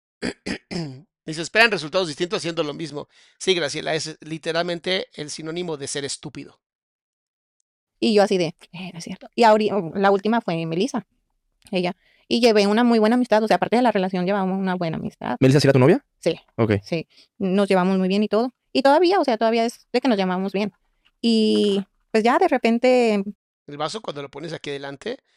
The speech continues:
Speaker 1: normalmente denota protección, ¿no? Poner un vaso delante de ti es como, "Me quiero proteger".
Speaker 2: llegó el que es mi pareja ahorita, eh, a trabajar
Speaker 3: Jesús.
Speaker 2: con nosotros, Jesús.
Speaker 3: Ah.
Speaker 2: A trabajar con nosotros
Speaker 3: Ahí
Speaker 2: y
Speaker 3: se
Speaker 2: se empezó a
Speaker 3: conocieron.
Speaker 2: dar,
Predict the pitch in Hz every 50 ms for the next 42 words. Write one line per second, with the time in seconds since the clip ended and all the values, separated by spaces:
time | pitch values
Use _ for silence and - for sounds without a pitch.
0 | _ _ _ _ _ - 143 143 151 151 151 151 151 - 165 156 151 147 139 143
1 | 139 143 147 - 170 165 160 151 _ - - 156 147 - 147 - - - - 151
2 | 139 123 117 _ _ _ _ _ _ - 143 - - 147 185 208 190 185 160 175
3 | 190 170 147 139 135 139 - 175 - _ - 127 180 254 - _ _ _ _ _
4 | _ _ - - - - 165 160 151 143 135 143 - - - 165 175 165 - 151
5 | - - 120 - 135 127 - _ _ _ _ _ _ _ _ _ _ _ _ _
6 | _ _ _ _ _ _ _ _ _ _ _ _ _ _ _ _ _ _ _ _
7 | _ _ _ - 196 208 196 196 196 196 202 208 214 214 - 226 - - - 214
8 | 214 214 214 202 202 208 208 190 175 180 185 202 185 202 220 240 - 320 330 -
9 | _ _ _ _ _ _ _ _ _ _ _ _ _ - 185 180 170 151 139 -
10 | 196 170 175 156 156 - 127 - 180 170 156 - 208 - - - - 165 - 190
11 | 208 - - - - - _ - 135 135 135 135 139 135 135 139 139 139 139 139
12 | 139 - 196 220 180 180 - 196 190 190 - 214 220 247 285 320 - - - 262
13 | 269 - 262 - - 202 - - - - - 180 180 175 185 208 247 -